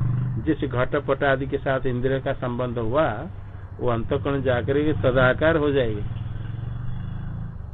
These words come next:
अंतःकरण में तदाकार आपत्ति हो जाती है, उसको कहते घटाकार वृत्ति। घट के देश में संबंध हुआ तो घटाकार हो गया, पट के देश से संबंध हो पटाकार वृत्ति, जिसमें रहे तदाकार है।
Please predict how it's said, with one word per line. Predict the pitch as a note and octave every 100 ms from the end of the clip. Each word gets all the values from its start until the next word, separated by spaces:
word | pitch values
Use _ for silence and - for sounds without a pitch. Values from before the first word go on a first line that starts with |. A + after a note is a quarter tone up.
| -
अंतःकरण | A#2 A2+ C3+ C3 C3+
में | D3
तदाकार | B2+ B2+ B2 A#2 D3+ D#3
आपत्ति | D3 C#3+ C#3+
हो | C3
जाती | B2+ A2+ G#2+
है, | F#2+ G2 - - - - - - - - - -
उसको | C#3 C3+ D#3
कहते | C#3 C3 B2 C3
घटाकार | A2 G#2+ A#2+ A#2+ C3 C3+
वृत्ति। | C#3+ C#3 D#3
घट | A#2 C3
के | C3
देश | C3 C3+
में | C#3 C3+
संबंध | C#3+ C#3+ C#3+
हुआ | C#3+ D3
तो | D3+ B2
घटाकार | G#2+ - A#2+ C3+ C3+
हो | C#3 C#3+
गया, | D3 E3+ - - - - - -
पट | A#2+ C#3
के | C#3+
देश | C#3+ C3
से |
संबंध | C3 C#3 C3+
हो | C3+
पटाकार | C3 A2 A#2 A#2 C3+
वृत्ति, | C3+ C#3+ C#3 D#3+ - - - - - - B2
जिसमें | D#3 E3+ D3+
रहे | C3+ D3+
तदाकार | D3+ A#2 A2+ A2 C3 C#3
है। | C#3